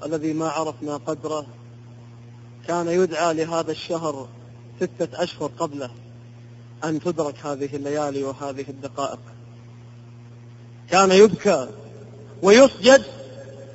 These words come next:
حتى يدخل رمضان وهم فوق الأرض، ما يريدون أكثر من هذا. ونحن الآن،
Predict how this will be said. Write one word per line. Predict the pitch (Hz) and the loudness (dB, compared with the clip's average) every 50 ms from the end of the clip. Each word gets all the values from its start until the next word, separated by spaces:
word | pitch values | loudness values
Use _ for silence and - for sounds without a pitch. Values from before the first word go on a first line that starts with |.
| - - - - - | -20 -20 -20 -18 -6
حتى | - - 233 220 - - 226 226 208 208 202 196 185 - | 0 2 2 2 2 4 6 8 8 8 8 6 6 4
يدخل | 165 196 247 262 208 202 - - 220 214 | 6 6 6 6 6 4 0 0 2 4
رمضان | 226 220 220 214 214 214 208 240 269 277 262 247 | 6 6 6 6 4 4 4 6 6 6 6 6
وهم | 240 214 220 226 208 | 4 4 4 2 0
فوق | - 214 214 202 202 - 254 | 2 2 2 2 2 -2 -10
الأرض، | 226 - 160 147 135 117 - - - - - - - - - - | -8 -6 -8 -8 -8 -12 -16 -20 -20 -20 -20 -20 -20 -20 -14 -4
ما | - 233 294 311 | 4 6 8 8
يريدون | 294 277 269 254 254 196 240 233 | 8 6 4 2 0 0 0 0
أكثر | 226 220 214 - 202 185 | 0 0 -2 -4 -6 -6
من | 175 170 165 | -6 -8 -8
هذا. | 165 156 135 127 123 120 117 120 - - - - - - - - - - - - - - - - - - - - - - - - - - - - - - - - - - - - - | -8 -8 -8 -8 -8 -10 -10 -12 -18 -20 -20 -20 -20 -20 -20 -20 -20 -20 -20 -20 -20 -20 -20 -20 -20 -20 -20 -20 -20 -20 -20 -20 -20 -20 -20 -20 -20 -20 -20 -20 -20 -20 -14 -4 0
ونحن | 175 208 240 277 269 - 262 240 | 2 4 6 4 4 2 2 2
الآن، | 240 233 247 254 240 226 220 208 185 | 4 8 8 8 8 6 4 -2 -6